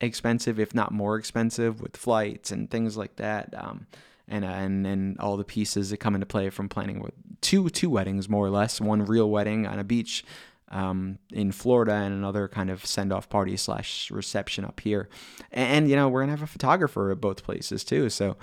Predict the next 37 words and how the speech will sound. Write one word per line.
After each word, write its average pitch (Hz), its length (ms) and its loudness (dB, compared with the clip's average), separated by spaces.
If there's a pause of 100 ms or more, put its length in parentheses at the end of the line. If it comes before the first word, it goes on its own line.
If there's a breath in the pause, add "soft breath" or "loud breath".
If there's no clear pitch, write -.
(320 loud breath)
and 98 160 0
we're 101 80 0
gonna 104 140 2
have 101 280 0
live 110 300 4
music, 117 600 0
um, 101 460 -2
at, 110 200 -4 (180)
at 113 140 -4
the - 80 -4
place 110 220 2
in 107 80 0
Florida. 110 320 4
And, 101 180 2
and 101 260 2 (760 loud breath)
we're 110 180 4
waiting 127 320 6
for - 180 2
R 113 160 8
S 113 140 -2
V 113 160 2
Ps 120 300 4
now. 113 240 6
Once 113 280 2
we 120 100 6
get 117 100 4
all 117 160 6
of 113 40 0
them 110 140 2
in, 113 200 0
if 104 180 -4
there's 107 420 2
more 110 360 4
children 123 600 2
than 107 240 0
we 110 160 2
anticipated, 139 840 0